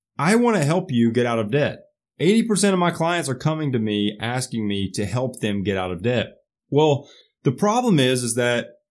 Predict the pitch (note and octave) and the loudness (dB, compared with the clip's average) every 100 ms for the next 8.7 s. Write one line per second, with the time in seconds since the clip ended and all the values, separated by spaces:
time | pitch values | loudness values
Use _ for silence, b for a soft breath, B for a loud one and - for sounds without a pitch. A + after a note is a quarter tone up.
0 | _ C3 C3+ B2+ A#2+ - C3 C3 A#2 F#3 | _ -2 2 2 -2 -8 -2 0 2 2
1 | F#3 C3+ B2 C3 C3 B2+ B2 B2 A2 G#2 | 2 2 2 0 -2 0 -2 0 -2 -2
2 | A2+ A#2+ A2+ C3 F3+ D3 - F#2+ D#2 - | 0 2 4 2 2 -2 -2 -4 -4 -10
3 | - _ _ A#2+ C3 C3 C3 B2+ - - | -20 _ _ -2 0 0 0 -2 -4 -12
4 | _ _ _ C3 B2+ B2+ _ _ _ - | _ _ _ -2 0 -4 _ _ _ -4
5 | C3 B2 C3 C3 - C3 C3+ C3 C3 C3+ | 0 0 0 -2 -4 -2 2 2 2 -2
6 | C3 B2+ B2 A#2+ C3+ C3 B2 G3+ A#3 D3 | 0 0 0 -2 -4 -2 -2 -2 0 0
7 | C3+ C3 - _ - C3 F#3 F3 F3 D3 | 0 -4 -10 _ -4 0 2 2 2 4
8 | C#3+ C3+ C3+ C3+ C3+ C3 | 4 4 4 2 2 -2